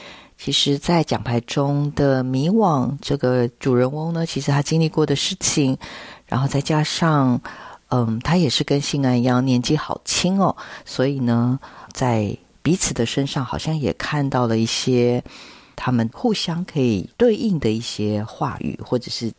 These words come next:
生活的情境。那接下来呢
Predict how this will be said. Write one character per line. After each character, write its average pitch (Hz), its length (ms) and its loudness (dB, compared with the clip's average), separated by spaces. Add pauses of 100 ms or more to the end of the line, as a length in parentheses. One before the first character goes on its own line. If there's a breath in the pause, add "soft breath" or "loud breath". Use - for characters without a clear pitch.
(140)
生 147 260 -2
活 113 160 -2
的 110 100 -2
情 107 440 -2
境。 - 260 0 (480 loud breath)
那 - 200 0
接 247 200 2
下 247 200 2
来 170 180 2
呢 165 360 2